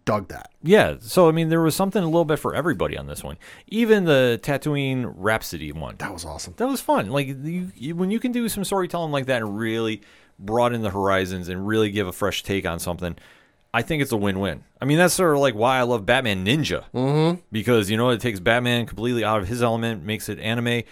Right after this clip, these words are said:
Speaker 2: and really ran with it in a completely wild direction. Like, it, it works. So to see Star Wars take a shot with this,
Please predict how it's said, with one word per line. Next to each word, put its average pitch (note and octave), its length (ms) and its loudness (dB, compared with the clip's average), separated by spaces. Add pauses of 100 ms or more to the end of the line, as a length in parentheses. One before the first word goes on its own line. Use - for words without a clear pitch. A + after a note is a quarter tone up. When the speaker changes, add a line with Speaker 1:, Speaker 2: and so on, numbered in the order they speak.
(240)
Speaker 2:
and F#2 340 -4
really A#2+ 240 4
ran G#2 300 0
with A2 160 0
it - 20 0
in G2+ 80 0
a G2 40 -2
completely A2 360 -4
wild G2 340 0
direction. F#2 440 -2
Like, E2 140 -6
it, G#2 160 -6
it C#3+ 80 -2
works. E3+ 560 -4 (160)
So C3+ 400 2
to B2 120 -8
see E3 220 -2
Star D3+ 240 0
Wars D#3+ 160 0
take D3+ 160 -6
a C#3+ 40 -4
shot D3 220 0
with D3 80 0
this, D3+ 160 2